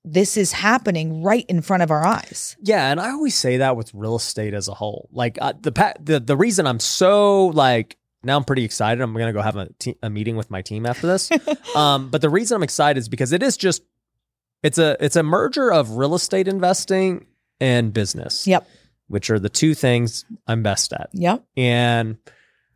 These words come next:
Speaker 2: you know, I think about, uh, you know, what businesses do I like? So, like, actually, let's take a step back. Why do I like real estate investing? Well,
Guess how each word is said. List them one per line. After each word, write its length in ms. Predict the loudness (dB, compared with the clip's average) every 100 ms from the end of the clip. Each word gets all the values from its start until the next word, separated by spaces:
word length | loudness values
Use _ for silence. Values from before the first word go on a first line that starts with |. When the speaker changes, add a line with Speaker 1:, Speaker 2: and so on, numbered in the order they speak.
| -2
Speaker 2:
you 80 | 2
know, 80 | 2
I 60 |
think 200 | 2 2
about, 300 | 4 4 4
uh, 420 | 4 4 2 0 -4 _ _ _ _ _ _ _ _ _ _
you 140 | -2 0
know, 140 | 0
what 320 | 2 2 0
businesses 600 | 0 -2 0 -2 -2 -2 -2
do 120 | -4
I 60 |
like? 320 | -2 -2 -4 -4
So, 160 | 0
like, 260 | 2 2 0
actually, 280 | -2 0 0
let's 200 | 0 -2
take 120 | -2
a 40 | -4
step 200 | -4 -4
back. 280 | -4 -6 _ _ _ -4
Why 220 | 2 4
do 100 | 4
I 80 | 4
like 220 | 2 0
real 160 | 0 -2
estate 200 | -2 -4
investing? 440 | -6 -8 -10 -6
Well, 460 | 0 2 2 -2